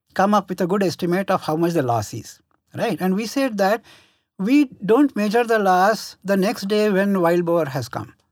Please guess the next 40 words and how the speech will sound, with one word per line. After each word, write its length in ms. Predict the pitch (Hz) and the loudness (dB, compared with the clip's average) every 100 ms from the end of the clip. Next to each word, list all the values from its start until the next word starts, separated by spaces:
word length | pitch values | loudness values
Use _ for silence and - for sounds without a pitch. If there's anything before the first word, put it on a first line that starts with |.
| _ _ _ _ _ _ _ | _ _ _ _ _ _ _
right? 280 | 110 214 151 _ _ _ _ - | -6 -6 -6 _ _ _ _ -2
We 220 | 262 339 | 2 4
wait 280 | 269 320 359 - | 2 -2 -2 2
till 160 | 311 | 4
the 160 | 247 151 | 4 2
end. 280 | 131 139 - _ - | 0 -2 -4 _ -6
Let 180 | 208 302 | -2 0
us 140 | 311 | 0
look 200 | 269 294 | 0 0
at 180 | 269 302 | 0 0
how 140 | - 247 | 0 2
much 200 | 320 302 | 2 2
the 100 | 302 | 0
harvest 480 | 233 285 349 - | 0 2 2 0
is. 140 | 254 240 | -2 0
Ultimately, 480 | 226 277 277 277 254 | 0 2 0 0 0
that 160 | 233 311 | 0 2
is 100 | 277 | 2
what 180 | 254 226 | 0 0
matters 440 | 202 196 202 180 | -4 -2 -4 -4
to 100 | - | -6
the, 240 | 175 170 - _ 156 | -4 -4 -8 _ -10
the, 400 | 135 127 - - _ _ 196 | -8 -8 -12 -16 _ _ 0
now, 180 | 254 | 0
who 320 | 277 - 311 339 | 0 2 4 4
will 140 | 320 | 4
record 400 | 214 185 208 196 | 0 2 2 2
the 80 | 175 | -2
harvest? 400 | 123 113 101 - _ _ _ _ _ _ | -4 -6 -10 -16 _ _ _ _ _ _
We'll 140 | 233 269 | -4 -2
say 280 | - 320 277 | 0 0 0
the 220 | 214 254 | -2 -2
farmer 500 | - 214 214 262 285 233 - _ _ | 0 0 2 2 2 0 -8 _ _
himself 760 | - 214 214 285 254 240 - 185 | -8 -6 0 2 2 0 -6 -6
record 360 | 180 180 175 | -2 0 0
the 60 | 175 | 0
harvest. 360 | 147 123 120 160 | -2 -4 -4 -6
It 80 | 208 | -6
is 100 | 233 | -4
self-reporting. 760 | 214 220 160 131 123 110 - | -2 -2 -2 -4 -4 -6 -10